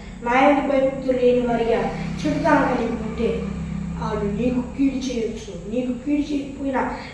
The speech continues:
ఇతరులకు కీడు చేసినా, అది నీ మీదకి కూడా కొంత అవమానం నీకు వచ్చింది. వాళ్ళ మీదకి వచ్చినా నీ మీదకి కూడా కొంత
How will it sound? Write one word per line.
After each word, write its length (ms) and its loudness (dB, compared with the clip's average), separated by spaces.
ఇతరులకు 560 0
కీడు 180 2
చేసినా, 580 -2
అది 180 -2
నీ 260 2
మీదకి 480 2
కూడా 120 0
కొంత 280 -2
అవమానం 600 2
నీకు 180 -2
వచ్చింది. 420 -4
వాళ్ళ 260 0
మీదకి 300 0
వచ్చినా 440 0
నీ 140 0
మీదకి 380 2
కూడా 260 0
కొంత 600 2